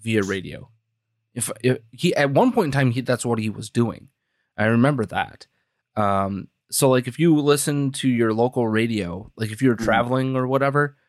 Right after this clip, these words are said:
Speaker 1: right, and you wanted to catch the Sunday night N F L game on the radio, chances are you'd have to find it,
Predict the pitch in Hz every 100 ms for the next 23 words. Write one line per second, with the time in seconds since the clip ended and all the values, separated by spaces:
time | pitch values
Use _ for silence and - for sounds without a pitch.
0 | _ 123 135 139 117 113 127 120 117 120
1 | - 113 - 117 113 117 113 113 113 113
2 | 135 107 80 107 _ _ _ - _ _
3 | _ _ 113 117 107 147 131 82 113 -
4 | _ _ _ _ _ - 147 139 127 127
5 | 131 127 113 117 - 113 104 - - 135
6 | 139 107 127 -